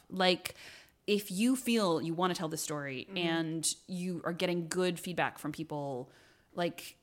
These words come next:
Speaker 1: it's so much easier to just stop.
Speaker 2: I think it
Speaker 1: But then no one
Speaker 2: also
Speaker 1: gets to hear your story.
Speaker 2: Right. And I think this is where that advice of just finish it
Speaker 1: Yep.
Speaker 2: comes in
Speaker 1: Mm-hmm.
Speaker 2: because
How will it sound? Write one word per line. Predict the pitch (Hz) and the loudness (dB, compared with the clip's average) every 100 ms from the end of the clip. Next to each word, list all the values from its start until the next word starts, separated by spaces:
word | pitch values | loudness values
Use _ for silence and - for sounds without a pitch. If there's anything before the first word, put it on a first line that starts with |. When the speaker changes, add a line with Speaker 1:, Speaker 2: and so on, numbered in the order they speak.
| _ - | _ -4
Speaker 1:
it's | 202 - | 4 8
so | - 269 | 8 8
much | 269 - | 6 4
easier | 269 180 | 2 2
to | 147 | -2
just | 143 - | 0 0
stop. | - 175 - - - - - | 0 -2 -4 -4 -12 -12 -4
Speaker 2:
I | 240 | -4
think | 294 359 - - | 0 -2 -2 -2
it | 208 | 4
Speaker 1:
But | 202 | 6
then | 233 | 8
no | 220 | 8
one | 226 | 8
Speaker 2:
also | 208 | 6
Speaker 1:
gets | 202 | 4
to | 202 | 2
hear | 208 | 2
your | 170 | 0
story. | - 240 226 62 - - 190 208 | 0 -2 -2 -4 -8 -12 -10 -4
Speaker 2:
Right. | 262 233 156 127 - - _ - | -2 -2 -4 -6 -12 -16 _ -4
And | 233 233 226 | 0 0 0
I | - | -4
think | 262 254 | -2 -2
this | 254 | -2
is | 247 | -4
where | 214 214 | -2 0
that | 202 | 0
advice | 190 185 185 196 | 0 -2 -2 -4
of | 180 - _ - | -4 -8 _ -14
just | - 180 - - | -6 -4 -4 -4
finish | 190 220 - | -4 -2 -2
it | 349 190 | -2 0
Speaker 1:
Yep. | 147 - - | 0 -2 -6
Speaker 2:
comes | 262 262 254 | -2 0 0
in | 262 285 | 0 0
Speaker 1:
Mm-hmm. | 269 | 0
Speaker 2:
because | 175 214 208 202 | -2 0 0 0